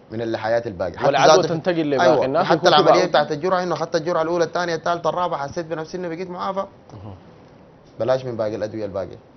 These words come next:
Speaker 1: خلاص، انا بقيت نصيح، في داعي انا اخذ العلاج، هتاخذ فتره بتاعت اسبوع، هتاخذ فتره بتاعت اسبوعين، هتقع بنفس المرض واكعب من الاول.
Speaker 2: مهم.
Speaker 1: طيب، من الاول كان يقول لك الطبيب: "يا اخي، الحبوب دي خدها وقت ما انت تكون محتاجها".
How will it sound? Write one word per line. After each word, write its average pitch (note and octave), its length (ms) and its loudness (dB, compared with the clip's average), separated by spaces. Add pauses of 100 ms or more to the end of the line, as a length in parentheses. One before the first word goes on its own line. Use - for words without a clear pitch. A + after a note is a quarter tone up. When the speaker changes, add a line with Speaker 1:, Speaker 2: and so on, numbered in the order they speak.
(240)
Speaker 1:
خلاص، F#2 240 -4
انا A2 100 -4
بقيت A2 180 -8
نصيح، F#2+ 200 -12
في A2+ 100 -12
داعي A2+ 180 -4
انا A#2 120 -6
اخذ A#2 140 -10
العلاج، A#2 280 -8 (340)
هتاخذ A#2 220 -2
فتره A#2 240 -4
بتاعت G#2+ 260 -4
اسبوع، A2 280 -6 (300)
هتاخذ A#2 200 -2
فتره A#2+ 160 -4
بتاعت G#2 260 -8
اسبوعين، G#2+ 400 -8 (260)
هتقع C#3 340 -2
بنفس C3+ 300 -6
المرض D3 340 -6
واكعب G2+ 520 -8 (580)
من G#2 100 -8
الاول. D2+ 300 -8 (320)
Speaker 2:
مهم. A2+ 160 -14
Speaker 1:
طيب، A2+ 220 -2
من A#2+ 120 -2
الاول E3+ 260 -2
كان F3 160 -6
يقول D#3+ 160 -6
لك E3 120 -4
الطبيب: D#3+ 300 -6
"يا D#3+ 60 -6
اخي، D#3 120 -10
الحبوب D3+ 260 -6
دي D3+ 100 -6
خدها C#3+ 220 -6
وقت C3 240 -8
ما A#2 80 -14
انت B2+ 120 -12
تكون A#2+ 240 -12
محتاجها". G#2 360 -10